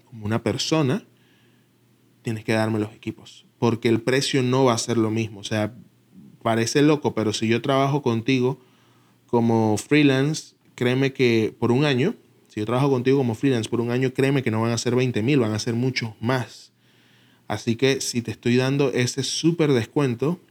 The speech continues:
por así decirlo, por lo menos pon el equipo.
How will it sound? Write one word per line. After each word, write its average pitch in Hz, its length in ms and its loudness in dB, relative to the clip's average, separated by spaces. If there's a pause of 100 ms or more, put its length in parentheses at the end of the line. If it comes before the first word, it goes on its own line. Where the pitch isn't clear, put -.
(140)
por 107 140 -4
así 117 200 -4
decirlo, 127 520 0 (1040)
por 110 140 -4
lo 107 80 0
menos 107 240 -4 (300)
pon 131 220 2
el 104 120 0
equipo. - 420 -6